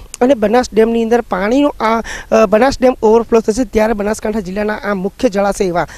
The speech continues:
દાંતીવાડા ડેમમાં પાણીની આવકમાં ધરખમ વધારો થશે અને સ્વાભાવિક છે કે એ પાણી આવશે ત્યારે બનાસકાંઠા જિલ્લા અને જે દાંતીવાડા ડેમના બનાસ નદી ઉપર આવેલા કેચમેન્ટ વિસ્તારમાં થતા વરસાદનું પાણી,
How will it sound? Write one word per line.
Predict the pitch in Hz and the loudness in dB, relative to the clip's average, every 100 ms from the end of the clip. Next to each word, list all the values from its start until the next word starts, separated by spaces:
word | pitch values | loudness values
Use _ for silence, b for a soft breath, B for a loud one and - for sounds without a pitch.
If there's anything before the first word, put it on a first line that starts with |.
| B - | B -4
દાંતીવાડા | 180 202 262 269 247 | 0 0 0 0 2
ડેમમાં | 208 202 220 | 0 0 -2
પાણીની | 190 190 208 214 - | 2 2 2 0 0
આવકમાં | 175 202 - 196 | 0 0 0 -4
ધરખમ | - 165 - 269 | -4 -2 -2 0
વધારો | 214 202 | -2 -2
થશે | 196 208 262 | -2 -4 -2
અને | 254 240 | 0 -2
સ્વાભાવિક | - 185 240 240 | 0 0 2 0
છે | - 247 - B B | 0 -2 0 B B
કે | 262 - | -2 2
એ | 285 | 2
પાણી | 294 254 247 | 2 2 4
આવશે | 233 220 | 4 2
ત્યારે | 226 233 220 | 0 0 0
બનાસકાંઠા | 220 233 254 233 | 0 0 2 0
જિલ્લા | 185 202 240 240 B B | 0 0 0 0 B B
અને | - 240 | 4 4
જે | - 240 220 | 4 2 2
દાંતીવાડા | 165 180 180 254 | 2 0 2 2
ડેમના | 226 185 202 226 254 | 2 2 2 4 2
બનાસ | 202 196 220 190 | 2 2 0 0
નદી | 180 233 | 0 0
ઉપર | 226 | 2
આવેલા | 208 208 226 220 B B | 2 2 0 -2 B B
કેચમેન્ટ | 240 233 277 311 | 0 0 0 0
વિસ્તારમાં | 262 - 247 233 | 0 0 0 2
થતા | 226 - 220 | 2 2 2
વરસાદનું | 170 180 226 240 | 0 0 -2 0
પાણી, | 233 240 247 | 0 0 -2